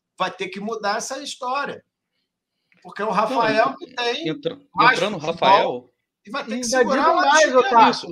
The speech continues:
Speaker 2: entrando
Speaker 3: Bota
Speaker 2: o
Speaker 3: de
Speaker 2: Rafael,
Speaker 3: novo
Speaker 2: a gente
Speaker 3: aí, bota aí o mapa de calor de novo aí.
Speaker 2: Entrando o Rafael, a gente tem, na verdade, um time mais equilibrado. Porque você passa a ter, na verdade, o time atacando pelos dois lados. Um
Speaker 1: Mas
Speaker 2: time
Speaker 1: aí tem
Speaker 2: atacando
Speaker 1: bola
Speaker 2: pelos
Speaker 1: nas
Speaker 2: do-,
Speaker 1: costas de
Speaker 2: um time
Speaker 1: lateral.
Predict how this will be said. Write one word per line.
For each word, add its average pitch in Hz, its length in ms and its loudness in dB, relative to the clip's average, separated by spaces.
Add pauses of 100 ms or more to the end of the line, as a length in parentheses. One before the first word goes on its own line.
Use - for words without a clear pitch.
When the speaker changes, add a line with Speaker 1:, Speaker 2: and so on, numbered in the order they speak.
Speaker 2:
entrando 196 360 0
Speaker 3:
Bota 294 100 10
Speaker 2:
o - 40 0
Speaker 3:
de - 80 0
Speaker 2:
Rafael, - 200 0
Speaker 3:
novo 302 140 8
Speaker 2:
a - 60 0
gente 285 120 2
Speaker 3:
aí, 208 60 -2
bota 302 280 4
aí 311 140 4
o 294 60 -4
mapa 277 260 0
de 269 120 -10
calor 247 280 -2
de 214 120 -10
novo 220 300 0
aí. 165 60 2
Speaker 2:
Entrando 196 300 -2
o 170 40 -4
Rafael, 170 440 0
a 156 40 0
gente 165 300 -12
tem, 175 400 -8
na 131 100 -12
verdade, 127 600 -6
um 151 140 -16
time 160 360 -12
mais 165 200 -6
equilibrado. 170 720 -8 (360)
Porque - 240 -16
você 151 280 -10
passa 170 420 -6
a - 40 -8
ter, 165 520 -8
na 123 80 -14
verdade, 123 580 -8
o 127 80 -18
time 160 280 -12
atacando 165 400 -12
pelos 175 260 -14
dois 175 220 -14
lados. 170 480 -10 (440)
Um 147 80 -10
Speaker 1:
Mas - 100 -8
Speaker 2:
time 226 140 -2
Speaker 1:
aí 240 60 0
tem - 120 -2
Speaker 2:
atacando 180 180 -6
Speaker 1:
bola - 80 -4
Speaker 2:
pelos 147 200 -4
Speaker 1:
nas 117 60 -10
Speaker 2:
do-, 127 80 -12
Speaker 1:
costas 202 180 -4 (120)
de 214 40 -20
Speaker 2:
um 214 40 -10
time 220 100 0
Speaker 1:
lateral. 208 500 -6